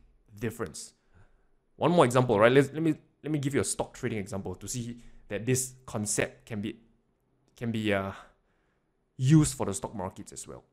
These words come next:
So if you look at this market, at this price chart, trading with the trend, number one, yes, check. Trend is up. Number two, area of value. Again, this one over here at this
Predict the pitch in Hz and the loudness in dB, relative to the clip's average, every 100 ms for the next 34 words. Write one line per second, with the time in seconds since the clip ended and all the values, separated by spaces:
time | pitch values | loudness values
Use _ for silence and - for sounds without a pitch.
0 | _ _ _ _ _ _ - - 156 139 | _ _ _ _ _ _ -20 -4 0 6
1 | 170 147 135 110 127 104 - - 95 95 | 6 6 0 -2 0 -2 -2 -6 -8 -8
2 | - - _ _ _ _ _ _ _ _ | -10 -14 _ _ _ _ _ _ _ _
3 | _ _ _ _ - 117 123 104 95 131 | _ _ _ _ -2 0 0 -4 -6 0
4 | 151 120 98 98 123 120 95 127 - - | 0 0 0 -2 -2 -4 -4 -6 -6 -8
5 | 117 - _ _ _ _ _ _ _ _ | -8 -8 _ _ _ _ _ _ _ _
6 | _ - 104 92 123 - 107 113 117 170 | _ -6 -6 -6 -8 -10 -10 -6 -4 -4
7 | - 123 123 117 117 190 170 101 107 180 | -2 -2 2 0 0 -2 -4 -6 -6 -6
8 | 113 147 123 110 123 294 - _ _ _ | -4 -4 -4 -4 -4 -6 -8 _ _ _
9 | - 104 104 113 117 - | -14 -12 -4 -2 -2 -6